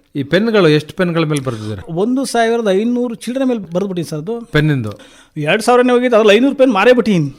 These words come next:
Speaker 1: ಒಂದೂವರೆ, ಎರಡ್ ಸಾವಿರದಷ್ಟು ಬರ್ದಿದ್ದೀರಿ?
Speaker 2: ಬರ್ದಿದ್ದೀನಿ.
Speaker 1: ಹಾ.
Speaker 2: ಆ, ಬೆಂಗಳೂರು ಚಿತ್ರಸಂತೆಗೆ ಹೋಗ್ತೀನಲ್ಲ,
Speaker 1: ಹ್ಮ್. ಕೇಳ್ತಾರೆ.
Speaker 2: ಅವಮಾರ್ಕ್ ಪೆನ್, ಅವಮಾರ್ಕ್ ಮೆನ್ ಅಂತಾರೆ.
Speaker 1: ಹಾ.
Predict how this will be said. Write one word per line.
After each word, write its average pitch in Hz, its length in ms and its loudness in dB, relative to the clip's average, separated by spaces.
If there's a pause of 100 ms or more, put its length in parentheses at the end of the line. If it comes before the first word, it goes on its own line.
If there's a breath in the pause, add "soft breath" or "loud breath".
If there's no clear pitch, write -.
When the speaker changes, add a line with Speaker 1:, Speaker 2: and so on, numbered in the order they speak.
Speaker 1:
ಒಂದೂವರೆ, 165 520 0
ಎರಡ್ 151 160 0
ಸಾವಿರದಷ್ಟು 160 500 0
ಬರ್ದಿದ್ದೀರಿ? 156 420 0
Speaker 2:
ಬರ್ದಿದ್ದೀನಿ. 233 640 4
Speaker 1:
ಹಾ. 120 340 -4
Speaker 2:
ಆ, 165 40 -8
ಬೆಂಗಳೂರು 240 300 2
ಚಿತ್ರಸಂತೆಗೆ 254 420 0
ಹೋಗ್ತೀನಲ್ಲ, 254 320 2
Speaker 1:
ಹ್ಮ್. 143 180 0
ಕೇಳ್ತಾರೆ. 135 800 -4
Speaker 2:
ಅವಮಾರ್ಕ್ 233 400 2
ಪೆನ್, 240 180 2
ಅವಮಾರ್ಕ್ 233 340 0
ಮೆನ್ 226 200 -2
ಅಂತಾರೆ. 175 320 -2
Speaker 1:
ಹಾ. 127 440 -4